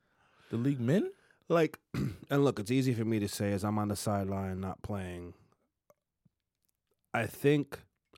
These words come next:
Speaker 2: I'm actually okay with league minimum, whatever that is, and, and,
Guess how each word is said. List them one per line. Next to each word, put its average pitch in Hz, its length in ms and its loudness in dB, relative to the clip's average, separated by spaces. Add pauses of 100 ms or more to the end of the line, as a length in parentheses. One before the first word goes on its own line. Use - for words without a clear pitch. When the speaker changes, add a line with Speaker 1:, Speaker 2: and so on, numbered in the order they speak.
(140)
Speaker 2:
I'm 160 200 2
actually 147 380 4
okay 120 340 2
with 107 200 -2
league 110 340 0
minimum, 107 460 -4
whatever 104 300 -6
that 101 140 -8
is, 98 340 -10
and, 95 260 -10
and, 90 500 -10